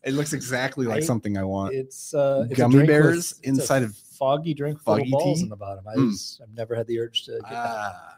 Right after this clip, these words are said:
Speaker 1: man, you're
Speaker 2: It's
Speaker 1: a li-
Speaker 2: good. It's not, I don't know about the balls, but the, the, the tea is good. I got
Speaker 1: I'm not,
Speaker 2: that
Speaker 1: I'm not
Speaker 2: out.
Speaker 1: saying you're living your life wrong, but, like,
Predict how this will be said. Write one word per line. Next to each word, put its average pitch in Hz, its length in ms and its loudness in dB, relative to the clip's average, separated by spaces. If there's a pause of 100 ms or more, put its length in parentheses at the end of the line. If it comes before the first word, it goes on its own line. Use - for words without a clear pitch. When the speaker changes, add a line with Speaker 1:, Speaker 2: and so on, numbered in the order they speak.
(160)
Speaker 1:
man, 101 280 -12
you're 123 160 -2
Speaker 2:
It's 104 100 2
Speaker 1:
a - 20 6
li- 269 200 10
Speaker 2:
good. - 80 -8
It's 147 200 4
not, 196 220 4 (1300)
I - 60 8
don't 185 80 2
know 180 80 4
about 165 120 2
the 120 60 -2
balls, 98 260 2
but 117 180 -2
the, 113 380 2
the, 113 240 4
the 107 140 -2
tea 143 180 0
is 104 100 0
good. - 160 -16 (160)
I 120 40 4
got 117 80 8
Speaker 1:
I'm 117 60 8
not, 160 80 4
Speaker 2:
that 120 60 4
Speaker 1:
I'm 160 60 8
not 151 100 8
Speaker 2:
out. - 60 2
Speaker 1:
saying 110 220 6
you're 98 100 2
living 95 160 0
your 87 80 -4
life 85 240 -10
wrong, 90 260 -4
but, 73 240 -16
like, 82 220 -16